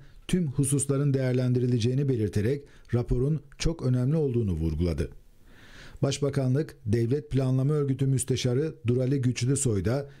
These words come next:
bir açıklama yaparak, "Ortak davamız olarak ilk günden itibaren sahip çıktığımız İSİAS davası için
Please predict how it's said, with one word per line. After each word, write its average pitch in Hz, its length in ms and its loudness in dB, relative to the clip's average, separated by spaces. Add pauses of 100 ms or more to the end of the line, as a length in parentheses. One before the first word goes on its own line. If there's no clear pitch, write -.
(120)
bir 147 100 2
açıklama 131 500 0
yaparak, 127 460 0 (260)
"Ortak 123 460 -2
davamız 131 520 2
olarak 123 420 0 (340)
ilk 160 240 0
günden 143 280 2
itibaren 131 520 0
sahip 131 400 0
çıktığımız 127 540 0 (120)
İSİAS 143 440 0
davası 120 480 0
için 139 320 0